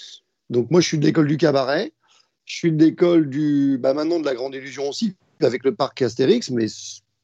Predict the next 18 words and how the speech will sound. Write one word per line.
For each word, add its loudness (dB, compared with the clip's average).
c'est -8
vraiment 4
le 6
spectacle 2
du 0
parc. 2
Je -4
ne -4
suis -10
qu'un -4
pion. 0
Alors -8
qu'en -6
cabaret, 0
c'est -6
vraiment 0
mon 4
spectacle. -2